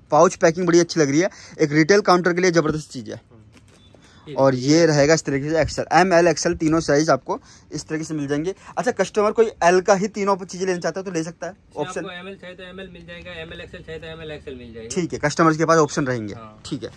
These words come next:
Speaker 1: दिखा दीजिए सर
Speaker 2: ये
Speaker 1: नेक्स्ट।
Speaker 2: देखिए, ये सब नाइंटी फ़ाइव का है।
Speaker 1: ये सब नाइंटी फ़ाइव रुपीज़ के अंदर रहने वाले हैं। अलग-अलग चीज़ें रहने वाली हैं, काफ़ी सारी चीज़ें हैं। और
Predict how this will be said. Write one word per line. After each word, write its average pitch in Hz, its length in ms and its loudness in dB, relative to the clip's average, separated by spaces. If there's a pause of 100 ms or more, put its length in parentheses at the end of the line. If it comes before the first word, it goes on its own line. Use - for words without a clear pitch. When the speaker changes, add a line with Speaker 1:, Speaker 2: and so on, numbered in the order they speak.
Speaker 1:
दिखा 143 180 -4
दीजिए 120 160 -6
सर 117 120 -12
Speaker 2:
ये - 60 -14
Speaker 1:
नेक्स्ट। 135 220 -14
Speaker 2:
देखिए, 120 300 -16
ये 135 60 -16
सब 139 180 -20
नाइंटी 139 240 -18
फ़ाइव 139 220 -14
का 147 80 -12
है। 175 120 -18 (120)
Speaker 1:
ये 135 140 0
सब 131 180 0
नाइंटी 135 300 0
फ़ाइव 135 220 2
रुपीज़ 131 260 -4
के 147 60 -2
अंदर 135 160 2
रहने 131 180 2
वाले 127 200 2
हैं। - 140 -4 (600)
अलग-अलग 147 460 4
चीज़ें 143 260 0
रहने 139 200 0
वाली 139 200 2
हैं, 143 80 -4
काफ़ी 131 200 -2
सारी 127 160 -4
चीज़ें 123 260 -6
हैं। 135 180 -6 (420)
और 160 280 4